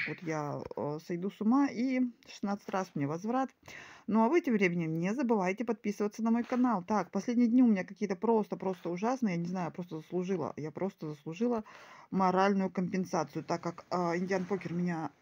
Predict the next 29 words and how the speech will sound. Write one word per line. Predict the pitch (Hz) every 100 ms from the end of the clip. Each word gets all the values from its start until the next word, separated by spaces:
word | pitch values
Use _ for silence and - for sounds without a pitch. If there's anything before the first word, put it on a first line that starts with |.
| -
последний | - 175 185 190
раз, | 175
когда | 170 165
в |
него | 165 160
играла, | 151 180 156
он | 151
меня | 156 147
слил | 143 160 180 240
подчистую. | - 208 - 185 - - 240 285 294 294 - - -
И | - 208
фрукт-коктейль | 208 220 214 196 - 285
сегодня, | - 349 277 262
ну, | 226 247
в |
принципе, | - 254 277 -
пок-, | 202 - -
покрутил, | 202 214 214 254
повертел, | 226 196 190 208 262 285
пошвырял, | 233 - 190 196 185
покидал | 180 175 160 185 254
и | - 185
оставил | 202 202 - 190 202
при | 208 226
своих. | - 277 247 -
Это | 151
неплохо, | 170 175 247 285 269
шестнадцать | - - 196 180 -
К. | - 254